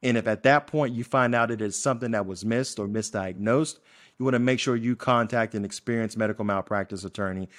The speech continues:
who can look into whether or not something was not done or misdiagnosed or missed or simply just pushed off because they were just too busy.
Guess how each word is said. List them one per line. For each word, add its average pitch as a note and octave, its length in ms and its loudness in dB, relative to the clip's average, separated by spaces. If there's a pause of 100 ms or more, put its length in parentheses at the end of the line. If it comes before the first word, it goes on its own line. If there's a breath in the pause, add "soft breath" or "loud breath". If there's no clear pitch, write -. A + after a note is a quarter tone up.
(160 loud breath)
who B2+ 100 -2
can A#2 140 -2
look D3 260 2
into B2 640 0
whether C3+ 300 6
or - 20 0
not C#3+ 180 4
something C3+ 320 -2
was A2 240 -2
not A2 300 0
done G#3+ 320 2 (500 soft breath)
or A2 120 -2
misdiagnosed A2 960 0 (240)
or F#2+ 160 -4
missed C3 500 0 (220 soft breath)
or A2+ 100 -4
simply C3 320 0
just B2 300 -2
pushed D#3+ 320 0
off C3+ 260 0
because A2 480 -2 (220 soft breath)
they A2+ 100 2
were A#2 140 4
just G#2+ 260 -2
too A2+ 100 0
busy. G2+ 360 -2